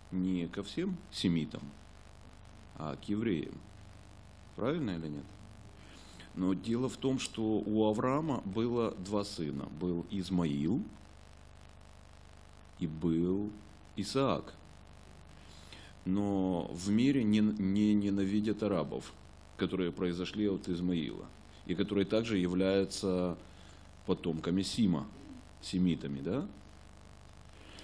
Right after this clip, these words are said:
Дальше у Исаака было два сына.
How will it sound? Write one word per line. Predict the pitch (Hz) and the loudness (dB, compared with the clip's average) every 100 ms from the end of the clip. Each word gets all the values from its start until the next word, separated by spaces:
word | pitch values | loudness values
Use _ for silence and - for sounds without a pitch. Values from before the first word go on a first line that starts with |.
| - - - | -4 -6 -6
Дальше | - 90 113 110 - - 92 85 - | -2 4 6 6 2 2 2 0 0
у | - 110 107 104 - | 0 4 6 4 2
Исаака | 104 - 104 101 113 | 0 2 4 2 0
было | 120 98 98 | 2 4 4
два | 90 98 107 | 2 2 2
сына. | - 110 90 76 | 2 2 2 2